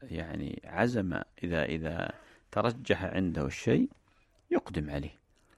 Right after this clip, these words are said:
يقدم عليه ويستخير الله عز وجل فيه.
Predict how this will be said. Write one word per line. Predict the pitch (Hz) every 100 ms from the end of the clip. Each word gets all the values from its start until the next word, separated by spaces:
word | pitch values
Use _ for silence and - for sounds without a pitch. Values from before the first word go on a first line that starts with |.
| _ _ -
يقدم | - 95 85
عليه | 62 - - _ _ _ _ _ - -
ويستخير | 147 143 170 - - - 104
الله | 92 80
عز | 76 82 90
وجل | 78 78 65
فيه. | - 76